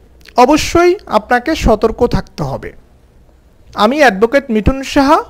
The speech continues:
প্র্যাকটিস করতেছি ঢাকা জজ কোর্টে। আমার পড়াশোনা ঢাকা বিশ্ববিদ্যালয়ের আইন বিভাগে। আপনি যখন চেকে লেনদেন করবেন, তখন অনেকগুলো বিষয়ে আপনি সতর্ক থাকবেন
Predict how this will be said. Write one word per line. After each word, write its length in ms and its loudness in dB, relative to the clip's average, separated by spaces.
প্র্যাকটিস 380 2
করতেছি 400 -4
ঢাকা 260 0
জজ 240 0
কোর্টে। 360 2
আমার 220 2
পড়াশোনা 580 2
ঢাকা 280 -4
বিশ্ববিদ্যালয়ের 800 -2
আইন 220 -4
বিভাগে। 400 -10
আপনি 220 4
যখন 260 2
চেকে 380 2
লেনদেন 460 2
করবেন, 520 2
তখন 340 4
অনেকগুলো 640 4
বিষয়ে 520 6
আপনি 360 2
সতর্ক 560 2
থাকবেন 400 -2